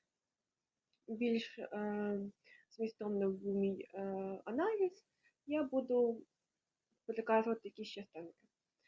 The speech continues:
Ну і, звісно, я б хотіла почати з опису головних героїнь. Найперша головна героїня — це Елізабет Спарк. Е, вона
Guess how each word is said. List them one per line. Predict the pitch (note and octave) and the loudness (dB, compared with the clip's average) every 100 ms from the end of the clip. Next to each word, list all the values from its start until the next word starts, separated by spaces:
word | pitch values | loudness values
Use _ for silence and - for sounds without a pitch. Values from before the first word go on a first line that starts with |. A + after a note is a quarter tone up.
| _ - | _ 4
Ну | F#4+ | 4
і, | |
звісно, | D4+ B3+ D4 B3+ | 4 0 0 0
я | A3 | 0
б | - | -2
хотіла | A3 - A#3+ A3+ G3+ G3+ | -10 -2 2 4 4 2
почати | G#3 G#3 G#3 G3+ G3 | -4 -6 -4 -4 -6
з | G3 - | -6 -8
опису | G#3 G3+ G3+ - G3 | -8 -8 -10 -12 -10
головних | G#3 G#3 G#3 G3+ | -6 -2 -2 -2
героїнь. | A3+ C4 F#4 G4+ - - | -2 2 4 2 -2 2
Найперша | B3 B3+ B3+ B3+ | 4 6 6 4
головна | A3+ A#3 A3 | 4 4 4
героїня — | G#3+ A#3 A3+ A3+ G#3 - | 4 4 4 4 2 -2
це | A3 G3+ - | 0 0 2
Елізабет | A3 C4 B3 G#3 G3+ | 0 2 0 -2 -10
Спарк. | - _ F3+ F3+ - | -14 _ -6 -4 -6
Е, | - _ _ _ _ _ _ _ G#3 G3+ | -14 _ _ _ _ _ _ _ -2 0
вона | G3+ A3 A3+ A3 | 2 4 6 6